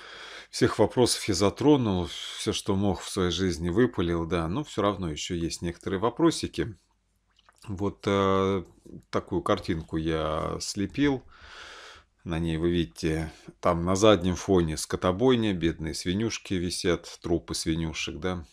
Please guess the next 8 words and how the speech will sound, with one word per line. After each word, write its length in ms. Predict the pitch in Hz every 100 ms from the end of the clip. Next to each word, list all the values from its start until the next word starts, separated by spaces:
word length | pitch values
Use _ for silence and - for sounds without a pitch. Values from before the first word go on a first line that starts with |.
| -
такое 280 | 71 82 82
сердечко 600 | - 76 101 107 - 92
веганское 800 | 87 87 82 80 - - 73 73 113 113
и 280 | 82 80 80
печать 480 | - 80 92 87
«Сто 180 | - -
процентов 600 | 76 85 - 82 80 82
веган» 400 | 73 90 78 76